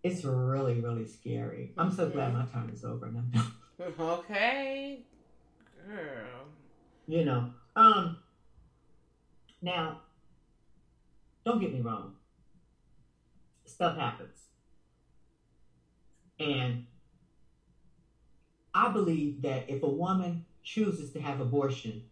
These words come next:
Speaker 1: she should have that right.
Speaker 2: She should have that right.
Speaker 1: That's what I believe.
Speaker 2: Yep.
Speaker 1: You
Speaker 2: Yep.
Speaker 1: know, and that's it. Point blank, I said it. Now, I do have a problem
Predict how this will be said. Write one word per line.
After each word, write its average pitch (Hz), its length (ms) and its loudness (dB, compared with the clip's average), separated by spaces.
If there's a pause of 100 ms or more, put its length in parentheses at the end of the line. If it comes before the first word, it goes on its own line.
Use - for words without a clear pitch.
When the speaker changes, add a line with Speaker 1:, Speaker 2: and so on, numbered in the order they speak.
Speaker 1:
she - 220 -6
should - 180 -2
have 120 180 0
that - 160 -10
right. - 200 -14
Speaker 2:
She - 200 -14
should 247 220 -10
have 254 220 -8
that 269 220 -8
right. 285 360 -10
Speaker 1:
That's 202 260 -2
what 165 100 2
I 127 140 2
believe. 120 380 -4
Speaker 2:
Yep. 180 360 -8 (680)
Speaker 1:
You 139 160 2
Speaker 2:
Yep. 120 100 2
Speaker 1:
know, 98 100 -4 (200)
and 135 100 2
that's 143 200 2
it. - 340 2 (260)
Point 143 240 2
blank, 123 320 0
I 113 60 -6
said - 280 -6
it. - 80 -16 (1800)
Now, 139 400 0 (1500)
I 311 480 4
do 262 200 4
have 240 200 2
a 165 60 0
problem 202 840 -2